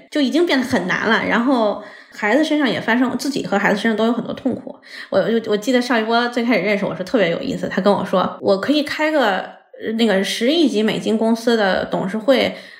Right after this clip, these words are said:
开上仨小时我都不累，我怎么跟我儿子一块儿待二十分钟我都不觉得我快爆炸了？” <laughs> 然后我说，“哎，我说我虽然不用参加那么大规模的董事会吧，但是我也觉得我跟我儿子在一块儿十五分钟快要爆炸了。”现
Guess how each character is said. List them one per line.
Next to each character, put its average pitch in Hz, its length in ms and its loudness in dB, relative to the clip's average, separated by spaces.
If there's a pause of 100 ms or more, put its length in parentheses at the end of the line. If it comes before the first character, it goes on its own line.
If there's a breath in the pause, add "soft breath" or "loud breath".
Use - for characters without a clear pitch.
开 311 180 0
上 294 100 4
仨 285 200 0
小 240 120 2
时 196 260 0
我 220 200 4
都 185 520 0 (280)
不 202 140 0
累， 214 340 0 (280 loud breath)
我 320 100 2
怎 330 80 2
么 190 60 -2
跟 320 160 2
我 277 100 4
儿 175 180 -2
子 254 140 4
一 220 100 0
块 262 120 0
儿 - 20 0
待 302 260 2
二 294 300 0
十 247 80 4
分 320 160 2
钟 339 100 2
我 269 80 2
都 180 80 2
不 262 60 -2
觉 254 60 2
得 294 60 6
我 254 60 2
快 285 120 0
爆 254 160 4
炸 311 200 -2
了？” 262 400 2 (440)
<laughs> 403 400 0
然 240 120 4
后 392 140 2
我 233 140 2
说 294 160 2
，“哎， 392 60 2 (100)
我 269 100 4
说 339 240 -2
我 202 180 0
虽 330 140 2
然 359 80 2
不 339 100 -4
用 311 180 4
参 320 160 -2
加 311 140 4
那 320 120 0
么 202 280 2
大 220 220 0
规 226 140 0
模 208 140 2
的 202 80 4
董 202 200 2
事 208 60 0
会 233 180 4
吧， 190 160 0
但 247 160 2
是 269 80 2
我 226 220 0
也 262 120 4
觉 214 120 0
得 233 100 4
我 190 140 0
跟 233 120 -2
我 208 80 2
儿 175 140 -2
子 220 100 0
在 254 60 0
一 226 40 -4
块 262 100 4
儿 247 60 4
十 247 160 -4
五 214 80 0
分 240 140 2
钟 247 160 2
快 240 100 0
要 208 60 2
爆 226 200 2
炸 220 120 -2
了。” 190 340 0 (380 loud breath)
现 - 180 -2